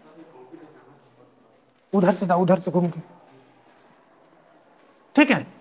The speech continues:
तो Bentham and Hooker system of classification में, ठीक है, कल मैं basic इसका बता दिया था, है ना, कि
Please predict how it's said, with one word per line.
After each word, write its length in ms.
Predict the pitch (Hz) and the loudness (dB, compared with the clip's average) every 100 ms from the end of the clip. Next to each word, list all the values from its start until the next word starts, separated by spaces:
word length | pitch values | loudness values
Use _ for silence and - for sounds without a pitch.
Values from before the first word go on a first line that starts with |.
| - - | -20 -4
तो 60 | 233 | 2
Bentham 500 | 202 247 240 294 311 | 6 6 6 6 6
and 220 | 285 294 | 2 4
Hooker 340 | 269 254 254 285 | 6 6 4 2
system 420 | - 247 - 269 247 | 2 -2 4 6 8
of 180 | 247 240 - - - - 233 | 6 4 -8 -18 -20 0 6
classification 720 | 240 233 240 277 277 269 247 | 6 6 4 6 6 6 4
में, 340 | 233 240 294 - - - | 6 4 2 -6 -20 -2
ठीक 160 | 294 269 | 2 2
है, 120 | 151 - - _ - | 2 -4 -20 _ 2
कल 160 | 247 269 | 6 8
मैं 180 | 285 247 | 8 8
basic 340 | 254 277 294 | 8 6 4
इसका 200 | 285 285 | 6 6
बता 260 | 269 269 254 | 6 8 8
दिया 180 | 285 285 | 8 8
था, 160 | 262 302 330 - - - | 8 6 4 -12 -12 2
है 80 | 302 | 4
ना, 140 | 294 - - - - - - - _ _ - | 4 2 -10 -20 -20 -20 -20 -20 _ _ 4
कि 180 | 285 | 8